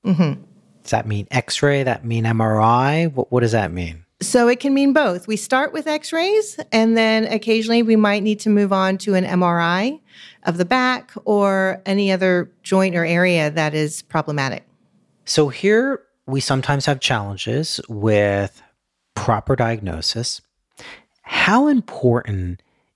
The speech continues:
Speaker 2: is early diagnosis for the pathophysiology of the disease, recognizing it's about joint destruction?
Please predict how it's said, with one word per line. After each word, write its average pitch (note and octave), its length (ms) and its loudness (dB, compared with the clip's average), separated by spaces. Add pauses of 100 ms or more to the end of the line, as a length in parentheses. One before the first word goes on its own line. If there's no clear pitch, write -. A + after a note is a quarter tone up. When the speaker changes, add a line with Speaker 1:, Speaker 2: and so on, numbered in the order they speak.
(160)
Speaker 2:
is A2+ 200 2 (220)
early A#2 560 2 (220)
diagnosis G2+ 880 -2 (260)
for A#2 180 0
the G2+ 120 0
pathophysiology G#2+ 1120 0
of F2+ 80 -8
the F2+ 60 -12
disease, F2 520 -10 (680)
recognizing G2 880 -6 (380)
it's - 180 -2
about A2+ 340 -2
joint G#2+ 360 -4
destruction? - 840 -6